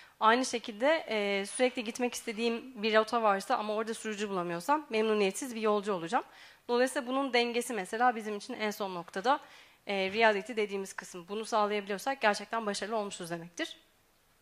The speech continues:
Bu bence hani açıklamama bile gerek yok. Hani girişimin olmazsa olmazı. Altı sene bekleyecek bir şey bence lüks artık çok fazla yok. Dolayısıyla fikri bulduğunuz anda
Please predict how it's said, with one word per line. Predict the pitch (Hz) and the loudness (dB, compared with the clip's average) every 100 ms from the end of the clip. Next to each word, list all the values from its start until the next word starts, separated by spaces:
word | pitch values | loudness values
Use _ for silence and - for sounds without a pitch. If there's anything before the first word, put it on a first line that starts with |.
| _ _ _ _ _ _ _ - - - - - _ _ | _ _ _ _ _ _ _ -20 -20 -20 -20 -20 _ _
Bu | 240 294 | -6 6
bence | 269 240 240 262 | 8 8 4 2
hani | 233 226 233 | 2 0 0
açıklamama | 214 - - 233 240 240 208 | -2 -4 -2 2 4 4 2
bile | 196 | -2
gerek | 185 185 185 285 | 0 0 0 2
yok. | 269 240 | 2 0
Hani | 202 | -4
girişimin | 190 208 208 220 226 | -4 -4 -4 -4 -4
olmazsa | - 214 208 202 - | 2 2 4 0 -2
olmazı. | 185 180 180 277 330 - - _ _ _ | -4 -4 -4 -4 -6 -14 -20 _ _ _
Altı | 226 214 214 | 6 6 4
sene | 247 220 226 220 | 0 0 2 0
bekleyecek | 208 208 214 220 208 | -2 -2 -4 -4 -6
bir | 202 208 | -10 -8
şey | - 214 208 | -6 -2 0
bence | 202 196 | 0 0
lüks | 190 208 - - | -4 -4 -4 0
artık | 190 190 - | 0 -2 -6
çok | 233 220 | -6 -2
fazla | 214 202 208 | -2 0 0
yok. | 208 262 | -2 -2
Dolayısıyla | 214 214 247 233 | -2 -2 -4 -8
fikri | 226 - - 262 - | -12 -10 -4 -4 -4
bulduğunuz | 208 226 214 233 247 | -6 -6 -4 -4 -2
anda | 220 196 208 285 | -2 2 4 4